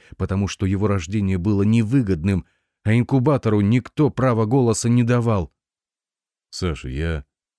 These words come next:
"Заткнись и слушай, раз уж тебе новой информации захотелось. Знаешь, почему я стараюсь сейчас меньше видеться с Алисой и ее ребенком?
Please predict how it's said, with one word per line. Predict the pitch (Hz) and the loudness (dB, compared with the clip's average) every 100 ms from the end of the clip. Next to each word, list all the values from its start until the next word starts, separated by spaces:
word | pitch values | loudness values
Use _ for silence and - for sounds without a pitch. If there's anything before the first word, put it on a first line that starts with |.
| _ | _
"Заткнись | 98 101 92 - 92 95 92 - | -4 -4 -4 -4 -2 0 -2 -2
и | 98 | -4
слушай, | - 110 110 87 87 | -2 -2 -2 -2 -4
раз | 85 92 98 | -2 -4 -6
уж | - | -4
тебе | 104 107 | -2 2
новой | 120 107 90 | 2 2 0
информации | 82 107 110 85 90 | 0 0 0 -2 -4
захотелось. | 87 90 101 107 85 69 - _ _ _ _ _ _ | -4 -2 -4 -2 -4 -6 -12 _ _ _ _ _ _
Знаешь, | - 92 160 147 | -6 -2 -2 -2
почему | 135 - 143 | -4 -2 0
я | 101 | 0
стараюсь | - 123 117 95 | 0 0 0 0
сейчас | 110 117 101 | -4 -4 -2
меньше | 135 110 - | 0 0 0
видеться | 120 104 92 101 | 0 0 -2 -4
с | - | -2
Алисой | 135 139 - 98 | 0 0 -2 -4
и | - 127 | -2 0
ее | 120 123 | 2 2
ребенком? | 143 147 90 78 113 | 2 2 0 -6 -10